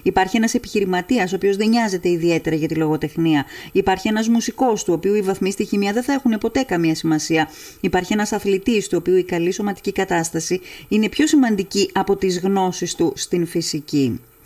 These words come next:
Εμ, και κάπως έτσι ερχόμαστε και σ-, κατευθυνόμαστε και στην πλευρά των, ε, γονέων, των γονιών, που ίσως είναι και οι πι-, ε, ο, που,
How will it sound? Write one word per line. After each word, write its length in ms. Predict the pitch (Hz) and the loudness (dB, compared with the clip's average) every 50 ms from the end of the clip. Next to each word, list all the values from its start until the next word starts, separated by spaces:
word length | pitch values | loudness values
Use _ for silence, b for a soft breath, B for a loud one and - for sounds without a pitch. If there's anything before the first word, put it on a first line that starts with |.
| B B B B B B B B B B | B B B B B B B B B B
Εμ, 1160 | B - 202 196 196 190 185 185 180 175 170 170 165 165 165 160 156 156 156 151 147 143 139 131 - - - _ _ _ - | B 0 2 4 4 4 4 4 4 4 4 2 2 2 2 2 2 2 2 2 2 2 0 0 -4 -6 -14 _ _ _ -6
και 100 | - 220 | -4 -2
κάπως 280 | - 247 247 220 - | 0 0 -2 0 0
έτσι 180 | - 214 - - | -2 -2 0 0
ερχόμαστε 600 | 196 185 196 185 185 180 185 - - 185 180 - - - | -2 0 0 0 0 0 0 0 0 0 0 0 -2 -2
και 120 | - 180 | -2 -2
σ-, 100 | 170 - - | -2 -2 -4
κατευθυνόμαστε 800 | - 175 165 175 160 - 170 165 165 170 170 170 165 160 - - | -4 -2 -2 -2 -2 0 0 0 2 2 2 0 0 -2 -4 -8
και 80 | - | -8
στην 160 | 165 - 170 160 | -6 -4 -2 0
πλευρά 500 | 160 160 151 151 160 165 165 160 160 - | 0 0 0 0 0 2 2 0 0 0
των, 380 | - 160 160 160 156 147 - - - - - | -2 0 0 2 2 2 0 -2 -6 -16 -14
ε, 40 | - 55 50 - - - | -12 -12 -12 -12 -10 -8
γονέων, 800 | - 147 147 151 165 160 156 151 143 135 127 120 117 117 117 117 | -6 -4 -2 0 2 2 4 4 4 4 2 2 0 0 -2 -2
των 160 | - 165 165 | -2 0 0
γονιών, 520 | 160 156 156 156 151 143 139 131 123 123 127 B B B B B B | 0 2 2 2 4 4 4 2 2 0 -4 B B B B B B
που 100 | B 220 | B 0
ίσως 240 | 233 214 - 196 - | 0 0 0 -2 -2
είναι 120 | 220 208 | 0 -2
και 140 | 202 - - 202 | -2 0 0 0
οι 60 | 190 | 0
πι-, 500 | 196 - - - - - - - - - | 0 -4 -14 -14 -12 -10 -10 -10 -10 -6
ε, 160 | - - - | -6 -4 -2
ο, 220 | - 202 - 185 - - | -2 -2 -2 -4 -10 -10
που, 140 | - 196 | -10 -8